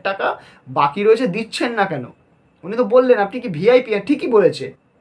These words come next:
আমি, আমি, আপ-, আমি, আপনি, আমরা তো কোনো ভিআইপি পারসন নয়। হতে পারে কোনো কারণে, হ্যাঁ, জেনুইন হোক, ফেক হোক, সেটা পরের কথা।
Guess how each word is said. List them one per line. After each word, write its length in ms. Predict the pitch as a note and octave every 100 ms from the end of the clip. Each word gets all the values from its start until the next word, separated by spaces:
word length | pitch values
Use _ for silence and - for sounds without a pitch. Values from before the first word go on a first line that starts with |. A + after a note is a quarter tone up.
| _
আমি, 460 | - E3 F#3+ A#3 B3
আমি, 400 | F3+ F#3 A3+ B3
আপ-, 240 | A3+ A3
আমি, 480 | E3 E3 E3+ G#3 B3+
আপনি, 460 | G3+ E3 A#3 A#3 D#3
আমরা 240 | - D3+ F#3+
তো 100 | A3+
কোনো 120 | A#3
ভিআইপি 360 | C3+ F3 F#3+
পারসন 340 | G#3+ A3+ B3 A3
নয়। 300 | A3+ G#3+ D3 - _ _ _ _ _ _
হতে 180 | E3+ A#3+
পারে 180 | B3 B3+
কোনো 200 | B3+ B3+
কারণে, 220 | B3 B3
হ্যাঁ, 160 | B3+ G#3+
জেনুইন 380 | F3+ G#3 B3
হোক, 180 | A#3+ B3
ফেক 220 | - A3+
হোক, 120 | G#3 B3
সেটা 180 | A#3+
পরের 380 | B3 - G#3+ A3
কথা। 360 | F#3+ E3+ C#3+